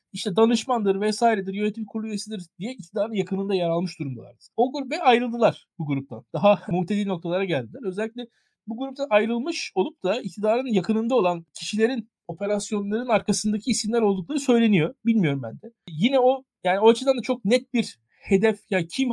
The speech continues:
o, bu operasyonun arkasında ve kim bu operasyonun karşısında, operasyonun karşısında olan Adnan Oktar grubu belli. Ama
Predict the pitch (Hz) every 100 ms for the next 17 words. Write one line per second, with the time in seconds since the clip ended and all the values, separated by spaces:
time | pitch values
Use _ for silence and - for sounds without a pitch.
0 | - 180 185 196 196 180 185 170 180 214
1 | 233 214 196 240 233 208 196 175 185 165
2 | 175 165 214 196 220 254 240 226 254 254
3 | 208 233 220 240 185 143 139 160 156 175
4 | - _ _ _ _ _ _ _ 165 185